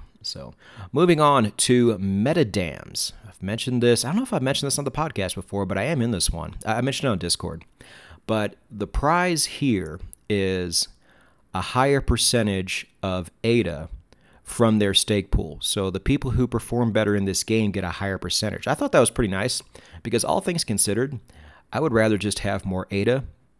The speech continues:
as opposed to earning their native token, which is typically very volatile and who knows what's gonna happen with it. I, I would just give me ada. So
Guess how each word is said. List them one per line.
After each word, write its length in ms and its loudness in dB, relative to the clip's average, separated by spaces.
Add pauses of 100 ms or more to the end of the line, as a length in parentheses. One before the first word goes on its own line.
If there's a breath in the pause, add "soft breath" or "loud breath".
(180)
as 140 -2
opposed 340 2
to 100 -4
earning 300 0
their 120 -2
native 300 -6
token, 640 2
which 240 -6
is 280 -10 (120)
typically 320 -6
very 260 -6
volatile 720 0
and 80 -6
who 140 2
knows 340 -4
what's 140 -8
gonna 180 -8
happen 300 -4
with 180 -12
it. 160 -14
I, 160 -10
I 80 -2
would 240 -6
just 140 -2
give 100 4
me 100 2
ada. 240 2 (720 soft breath)
So 380 2